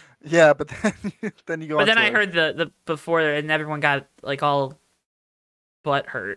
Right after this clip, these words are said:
Speaker 2: about it, and I'm like
Speaker 1: <laughs> I wonder if they realize he,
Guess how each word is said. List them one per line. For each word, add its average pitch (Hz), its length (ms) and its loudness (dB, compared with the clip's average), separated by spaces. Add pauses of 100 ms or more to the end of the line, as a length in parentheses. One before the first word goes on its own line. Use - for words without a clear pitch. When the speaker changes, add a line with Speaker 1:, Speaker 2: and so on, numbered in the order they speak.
(140)
Speaker 2:
about 131 320 -2
it, 139 160 -2
and 143 80 -14
I'm 139 140 -10
like 127 320 -4 (280)
Speaker 1:
<laughs> - 280 -20
I - 800 -14
wonder 180 160 -8
if 220 80 -10
they 180 120 -4
realize 165 420 -2
he, 131 120 -18